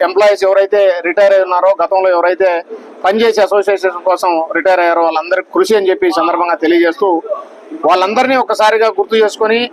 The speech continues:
ఎవరైతే ఉన్నారో వాళ్ళందరినీ కూడా గౌరవంగా ఈరోజు సన్మానించుకోవాలన్నటువంటి ప్రధాన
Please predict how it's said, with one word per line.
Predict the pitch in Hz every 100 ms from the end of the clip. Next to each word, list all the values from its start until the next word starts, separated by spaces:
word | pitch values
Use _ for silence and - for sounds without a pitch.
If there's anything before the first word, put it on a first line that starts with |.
| - - - - 196
ఎవరైతే | 220 233 233 220
ఉన్నారో | 220 214 208
వాళ్ళందరినీ | 196 190 214 214 208
కూడా | 208 175
గౌరవంగా | 175 202 208 208 196
ఈరోజు | 190 -
సన్మానించుకోవాలన్నటువంటి | 175 190 190 185 185 180 175 165 170 165
ప్రధాన | 156 165